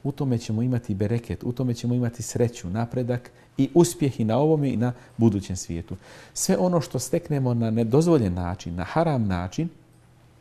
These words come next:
da li je to putem binga, da li je to putem, e, sportske ove, e, lutrije ili, e, sportskih kladionica, dakle, sve ono, pogledajte, siromašno društvo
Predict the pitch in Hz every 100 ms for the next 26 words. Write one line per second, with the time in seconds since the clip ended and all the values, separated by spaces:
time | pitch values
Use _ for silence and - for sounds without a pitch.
0 | - - 117 131 139 110 - 117 - 120
1 | 120 101 92 104 92 85 82 107 113 104
2 | - 107 110 120 120 110 98 - - -
3 | 98 95 95 - - 120 - - 95 95
4 | 92 92 78 - - - 117 120 120 110
5 | 101 92 92 92 92 - - - - 95
6 | 92 85 - 127 - 110 107 98 107 131
7 | 117 98 95 104 98 - - - - 170
8 | 190 - 160 156 139 135 - - 156 160
9 | 135 107 - 95 - - - 110 147 170
10 | 156 143 127 139 147 - 131